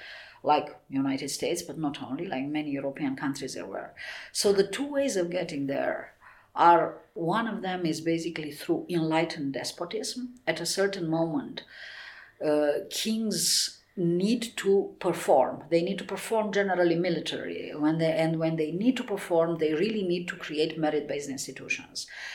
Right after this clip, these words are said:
And in order to defend the state from captures, which tend to be their own aristocracy and other people who historically didn't pay taxes and they were losing wars because they were incompetent. And then they need, and then what the kings do, I mean, the King of Denmark, for instance, I worked with this Danish historian to,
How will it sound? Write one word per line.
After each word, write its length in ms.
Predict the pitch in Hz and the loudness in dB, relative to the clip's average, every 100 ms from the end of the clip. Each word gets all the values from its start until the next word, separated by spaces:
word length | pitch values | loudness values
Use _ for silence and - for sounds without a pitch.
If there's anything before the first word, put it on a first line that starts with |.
| - - - | -10 -10 0
And 180 | 175 175 | 2 4
in 140 | 180 | 6
order 240 | 226 240 | 8 6
to 140 | 240 196 | 4 2
defend 520 | 165 - - 240 226 | 0 -2 0 0 2
the 80 | 180 | 0
state 300 | - 170 156 | 2 0 0
from 240 | - 147 | -2 -2
captures, 600 | 185 160 - 147 147 143 | 0 0 0 -2 -2 0
which 320 | 165 160 - | -2 -2 -6
tend 220 | - 151 - | 2 2 0
to 60 | |
be 160 | 151 147 | -4 -2
their 200 | 143 143 | 0 0
own 160 | 143 | -2
aristocracy 680 | 147 147 - 151 - 156 - | -4 -4 -2 -2 0 -4 -2
and 140 | 135 135 | 0 0
other 160 | 139 | -2
people 300 | 135 135 151 | -4 -6 -2
who 200 | 151 127 | -2 -2
historically 560 | 147 139 135 143 139 151 | -4 -4 0 0 0 -4
didn't 260 | 151 151 151 | -4 -4 -2
pay 160 | 151 | -2
taxes 480 | 143 139 - 143 147 | 0 -2 0 -4 -4
and 140 | 131 | -4
they 60 | 135 | -2
were 200 | 147 151 | -2 -2
losing 220 | 147 147 | 0 -2
wars 320 | 147 139 139 | 0 0 0
because 280 | 139 - - | -4 -10 -10
they 60 | - | -8
were 140 | - | -6
incompetent. 640 | 143 151 135 135 135 143 - - - - - | -6 -2 -2 -4 -8 -10 -10 -14 -12 -12 2
And 200 | 185 190 | 4 8
then 180 | 254 262 | 10 10
they 160 | 208 | 10
need, 560 | 196 208 247 - - - - | 6 4 4 4 -2 -16 -2
and 200 | 180 180 | 2 2
then 160 | 190 | 2
what 160 | 185 180 | 2 2
the 60 | 180 | 0
kings 420 | - 269 233 175 | 4 6 6 4
do, 180 | 180 165 | 6 8
I 80 | |
mean, 160 | 151 151 | 6 0
the 60 | - | -2
King 240 | - 180 | -2 2
of 140 | 156 | 4
Denmark, 420 | 165 147 147 147 - | 6 6 4 -4 -8
for 160 | 120 | -4
instance, 420 | 131 131 - 135 | -2 -4 -6 -4
I 80 | 135 | -2
worked 240 | 147 143 - | -2 -2 -2
with 120 | 139 | -2
this 160 | 143 143 | 0 0
Danish 280 | 147 147 | 0 0
historian 560 | - - - 131 131 - | -2 -4 0 0 -2 -8
to, 100 | - | -14